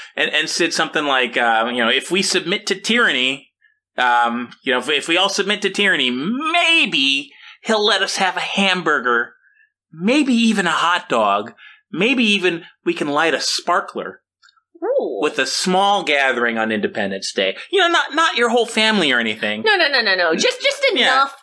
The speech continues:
Speaker 2: to celebrate freedom.
Speaker 1: <laughs> Right.
Speaker 2: Right? Yeah.
Speaker 1: Yeah.
Speaker 2: Hmm.
Speaker 1: No wonder nobody watches that asshole.
Speaker 2: Which goes back to what we were saying. I mean, hey, if it takes you a month and a half to get your notes together for a twenty-minute speech that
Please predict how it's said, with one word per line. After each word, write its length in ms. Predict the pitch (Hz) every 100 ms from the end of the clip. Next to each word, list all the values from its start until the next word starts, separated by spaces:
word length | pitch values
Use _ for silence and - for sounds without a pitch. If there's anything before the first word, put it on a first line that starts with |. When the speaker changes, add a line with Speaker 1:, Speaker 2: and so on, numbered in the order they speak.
| - - -
Speaker 2:
to 160 | 220
celebrate 840 | 233 - 233 226 226 220 190 185 - - - -
freedom. 640 | 170 156 - - - - _
Speaker 1:
<laughs> 80 | -
Right. 100 | 196 554
Speaker 2:
Right? 220 | 587 - - _ -
Yeah. 300 | 339 - - - _ _ 180
Speaker 1:
Yeah. 280 | 151 104 - - _ _ -
Speaker 2:
Hmm. 180 | 554 240 - _ _ _ 214
Speaker 1:
No 160 | 214
wonder 260 | 202 180 135
nobody 320 | 120 110 104
watches 380 | 101 98 - 110
that 160 | 98
asshole. 480 | 95 92 - - - - - -
Speaker 2:
Which 160 | 508 508
goes 220 | 523 -
back 240 | 254 233
to 80 | -
what 160 | 208 202
we 120 | 190
were 120 | 180
saying. 420 | 180 190 127 139 -
I 140 | 233
mean, 180 | 220 214
hey, 220 | 185 - - - - -
if 120 | 233
it 120 | 254
takes 320 | 285 285 - 359
you 100 | 233
a 40 |
month 300 | 190 196 247 294
and 80 |
a 40 | 269
half 380 | 214 170 175 -
to 80 |
get 220 | 220 180 233
your 140 | 254
notes 340 | 226 202 -
together 340 | - 170 160 165
for 160 | -
a 80 | 131
twenty-minute 720 | - - 190 226 269 262 285
speech 420 | - - 156 - -
that 160 | -